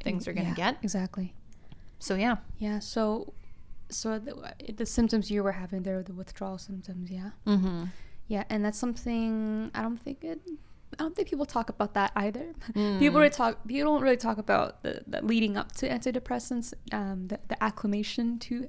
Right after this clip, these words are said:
Speaker 2: ha-, being on antidepressants, and people
Speaker 1: Yeah.
Speaker 2: don't really talk about getting off.
Speaker 1: It's not a fun time.
Speaker 2: It's not a fun time either. Um, but between, like, starting them and ending them,
Speaker 1: Mm-hmm.
Speaker 2: like, between the two,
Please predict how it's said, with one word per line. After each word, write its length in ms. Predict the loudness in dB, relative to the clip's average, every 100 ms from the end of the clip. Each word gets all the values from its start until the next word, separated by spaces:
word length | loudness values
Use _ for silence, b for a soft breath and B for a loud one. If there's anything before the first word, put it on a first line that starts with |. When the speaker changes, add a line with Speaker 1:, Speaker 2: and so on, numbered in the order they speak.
| -6
Speaker 2:
ha-, 160 | -4
being 180 | -2 0
on 100 | 0
antidepressants, 840 | 0 -2 -2 -4 -2 -2 0 0 0
and 100 | 2
people 240 | 2 4
Speaker 1:
Yeah. 80 | 2
Speaker 2:
don't 60 | 2
really 180 | -2 -2
talk 340 | -4 -4 -6
about 260 | -2 -2 -2
getting 240 | -4 -4
off. 380 | -4 -6 -8 -12 B B
Speaker 1:
It's 80 | 2
not 160 | 2
a 20 |
fun 200 | 2 -4
time. 200 | -2 -4 0
Speaker 2:
It's 120 | 4
not 140 | 4
a 40 | 4
fun 260 | 2 0
time 300 | 2 0 0 0
either. 540 | 2 2 2 0 -4 -8 -6
Um, 560 | -2 0 0 -2 -4 0 2
but 100 | 4
between, 320 | 2 2 2
like, 120 | 2
starting 440 | 0 2 4 4 4
them 260 | 4 4
and 180 | 2 0
ending 420 | 0 0 0 -2 -2
them, 380 | -4 -4 -2 2
Speaker 1:
Mm-hmm. 140 | 2
Speaker 2:
like, 200 | 2 0
between 300 | -6 0 2
the 80 | 2
two, 560 | -2 2 4 4 2